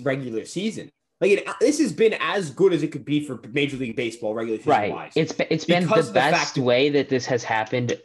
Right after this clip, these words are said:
Speaker 2: for everybody. Like, for the league, and I know some of the best teams in baseball, or, like, what, what, what should have been and biggest fan bases haven't been good.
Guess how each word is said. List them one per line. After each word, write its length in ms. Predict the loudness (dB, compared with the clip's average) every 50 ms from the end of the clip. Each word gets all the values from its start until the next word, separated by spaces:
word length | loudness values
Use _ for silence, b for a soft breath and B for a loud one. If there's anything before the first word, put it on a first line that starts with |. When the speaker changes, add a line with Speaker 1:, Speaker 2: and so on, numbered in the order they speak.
| -14
Speaker 2:
for 300 | -6 -2 -2 -2 -2 -6 _ _ _ _ _ _ -8 -4
everybody. 480 | -2 -2 0 0 0 0 0 0 2
Like, 320 | 2 2 2 2 -2 -8 _ _ b b b b b b b b b b b -20 -20 -20 -20 _ 2
for 180 | 4 4 4
the 100 | 4 4
league, 800 | 2 2 0 -2 0 0 0 2 2 2 2 2 0 -2 -4 -6 -8 _ _ _ _ _ _ _ _ _ _ -2
and 120 | 0 2
I 120 | 2 2
know 460 | 2 2 2 2 2 2 2 0 0 -4
some 220 | -4 -2 0 0 2
of 60 | 2
the 80 | 2 2
best 340 | 2 0 0 -2 -4 -4
teams 240 | -2 0 0 0 0
in 120 | 0 0 2
baseball, 460 | 2 2 2 0 -2 -2 0 0 2
or, 120 | 2 2 2
like, 180 | 0 0 0
what, 280 | -2 -2 -2 -4 -8 _ _
what, 300 | -10 -4 -2 0 0 0 0 0
what 140 | -2 0
should 200 | 0 0 0 2
have 100 | 2 2
been 240 | 2 0 0 0 -2
and 200 | -2 -4 -4 -2
biggest 300 | -2 -2 -2 -2 -4 -4
fan 180 | -4 -2 -2 0
bases 300 | 0 -2 -2 -4 -6 -4
haven't 280 | -2 -4 -4 -4 -6
been 160 | -8 -8 -8 -4
good. 260 | -4 -4 -4 -6